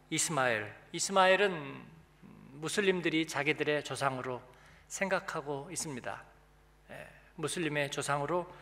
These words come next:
어, 이스마엘을 생각하고 있는데 하나님께서는 그들도 긍휼을 베풀지만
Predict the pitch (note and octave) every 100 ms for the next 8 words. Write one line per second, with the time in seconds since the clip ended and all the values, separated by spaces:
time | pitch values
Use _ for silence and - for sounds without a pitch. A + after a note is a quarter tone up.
0 | - - - - - C3+ B2+ D3+ D3+ D#3+
1 | C3+ C3+ C3 C3 C3 - D#3+ D#3 - E3
2 | D3 B2+ B2 F3+ A3+ - - - - -
3 | - F#3+ A#3 A3+ A3 G3+ G#3 G3+ G3+ -
4 | - - - - - D#3+ D3+ C#3 - C#3
5 | C#3+ E3+ G#3 A#3 C4 - F#3 G3 F#3 F#3+
6 | G#3+ A3